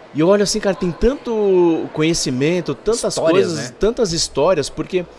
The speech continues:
Speaker 1: eu vejo assim, quando a pessoa toma a decisão de escrever um livro, ou de colocar um conhecimento dela dentro de um livro,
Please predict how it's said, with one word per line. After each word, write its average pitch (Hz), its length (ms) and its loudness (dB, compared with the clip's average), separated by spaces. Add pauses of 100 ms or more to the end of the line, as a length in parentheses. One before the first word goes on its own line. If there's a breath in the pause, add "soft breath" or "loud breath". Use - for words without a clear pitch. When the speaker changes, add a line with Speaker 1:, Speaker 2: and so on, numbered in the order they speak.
(360 loud breath)
Speaker 1:
eu 139 80 -6
vejo 202 100 2
assim, 202 160 -4
quando 233 140 0
a 330 40 0
pessoa 196 280 -2
toma 151 200 -2
a - 20 0
decisão 131 240 -6
de 123 60 -8
escrever 117 280 -4
um 113 100 -4
livro, 104 520 -2
ou 101 80 -6
de 120 100 -8
colocar 123 320 -2
um 135 80 -2
conhecimento 123 560 -6
dela 104 240 -2
dentro 110 260 -6
de 104 80 -8
um 104 60 -6
livro, 117 400 -4